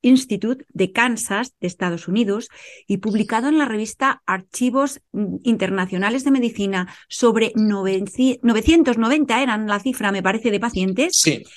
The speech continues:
Speaker 2: efectivamente.
Speaker 1: ¿Cuáles fueron las conclusiones exactas de este estudio, doctor?
Speaker 2: Pues mira, en estos noventa y nueve, novecientos noventa pacientes también se observaron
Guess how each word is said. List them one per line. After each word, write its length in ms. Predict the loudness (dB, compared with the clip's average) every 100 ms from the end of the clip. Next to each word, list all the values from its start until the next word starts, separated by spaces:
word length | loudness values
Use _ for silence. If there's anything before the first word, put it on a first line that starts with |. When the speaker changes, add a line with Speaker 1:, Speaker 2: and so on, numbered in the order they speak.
| -8
Speaker 2:
efectivamente. 880 | -4 -2 0 2 2 0 -6 -4
Speaker 1:
¿Cuáles 300 | 0 2 0
fueron 320 | -2 -2 0 -4
las 160 | -2
conclusiones 960 | 2 2 2 0 2 4 4 2 -2 -6
exactas 580 | -8 -6 -4 -4 -2 -2
de 80 | -2
este 160 | -2 -4
estudio, 400 | -4 -4 -2 -2
doctor? 380 | -4 -6 -8 -12 _ _ -14 -14 -20 _
Speaker 2:
Pues 180 | -2 2
mira, 260 | 2 2
en 80 | 2
estos 520 | 0 0 0 0 0 0
noventa 640 | -6 -2 0 0 0 -2
y 80 | -2
nueve, 560 | -4 0 0 0 -4 _ _
novecientos 640 | -8 -4 -2 -2 0 -4
noventa 380 | -4 -6 -4 -4
pacientes 640 | -4 -2 -4 -4 -4 -6 -4
también 600 | -6 -6 -6 -6 -4 -4
se 320 | -2 -4 -4
observaron 800 | -6 -6 -6 -6 -6 -4 -4 -6